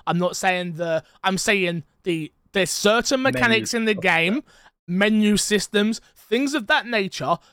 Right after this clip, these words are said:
Speaker 1: that are still so old school that just don't work for me.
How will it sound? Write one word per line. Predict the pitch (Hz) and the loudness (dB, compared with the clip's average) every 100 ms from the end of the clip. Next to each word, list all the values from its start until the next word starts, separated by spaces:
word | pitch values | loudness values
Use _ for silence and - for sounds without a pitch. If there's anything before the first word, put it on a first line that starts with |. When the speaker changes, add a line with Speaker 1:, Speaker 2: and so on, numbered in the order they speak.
| _ | _
Speaker 1:
that | 156 180 180 | -2 0 0
are | 175 160 | 0 -2
still | - - 220 214 190 | -4 -2 2 2 2
so | - - 220 247 285 - - | -2 0 4 4 2 0 0
old | 240 240 - | 0 0 -6
school | - 123 117 151 - _ _ _ _ - | -8 -8 -6 -8 -10 _ _ _ _ -8
that | 170 202 175 | -2 -2 -2
just | - 208 196 - _ | 0 2 2 -2 _
don't | 233 190 151 | 2 2 0
work | 165 165 156 | 2 2 0
for | - - 170 160 | -6 0 0 0
me. | 170 175 147 - | 0 0 -2 -6